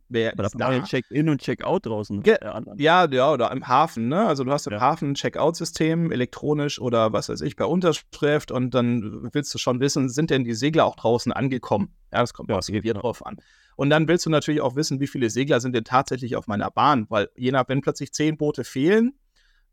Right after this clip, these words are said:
Speaker 1: ähm, weil die, keine Ahnung, ihnen zu viel Wind ist oder weil die am Tag vorher Bruch gehabt haben, dann kannst du deine Startlinie auch kürzer machen,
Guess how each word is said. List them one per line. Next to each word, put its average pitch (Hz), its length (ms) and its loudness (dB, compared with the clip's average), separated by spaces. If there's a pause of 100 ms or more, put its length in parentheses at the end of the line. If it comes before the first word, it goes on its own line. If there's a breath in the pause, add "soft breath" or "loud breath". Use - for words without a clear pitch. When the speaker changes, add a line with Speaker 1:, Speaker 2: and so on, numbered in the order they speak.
Speaker 1:
ähm, 156 520 4
weil 135 180 4
die, 139 260 2
keine 131 220 2
Ahnung, 139 220 4
ihnen 139 160 -4
zu - 100 -8
viel 185 260 -2
Wind 180 200 2
ist 196 260 0
oder 131 340 0
weil 127 160 4
die 127 120 4
am 123 100 2
Tag 127 200 0
vorher 127 200 -2
Bruch 156 300 -2
gehabt 160 320 -2
haben, 156 300 4
dann 131 120 2
kannst 147 180 -4
du 139 60 0
deine 135 180 2
Startlinie 120 480 -2
auch - 120 -4
kürzer 107 300 -2
machen, - 260 -2